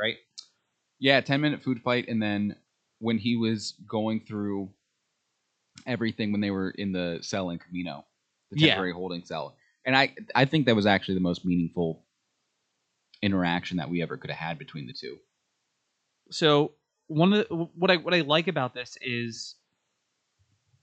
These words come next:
Speaker 1: they s-, they speak the same language. It's almost like, okay, we both know each other's love language because we're both Bad Batchers.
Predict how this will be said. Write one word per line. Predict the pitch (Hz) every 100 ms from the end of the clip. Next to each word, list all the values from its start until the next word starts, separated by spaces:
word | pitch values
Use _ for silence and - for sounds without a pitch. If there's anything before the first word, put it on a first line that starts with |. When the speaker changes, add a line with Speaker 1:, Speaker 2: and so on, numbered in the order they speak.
| _ -
Speaker 1:
they | 160 208
s-, | - - - -
they | 202
speak | 180 - 285 285
the |
same | 196 196 151
language. | 120 117 95 - - - -
It's | 190
almost | 254 269
like, | 254 247
okay, | 240 151
we | 170
both | 208 285 208
know | 185 190
each | 190 190
other's | 160 135
love | 123 120
language | 143 156 185 175
because | 156 151 -
we're | 131
both | 131 123
Bad | 131 117
Batchers. | - 95 - - -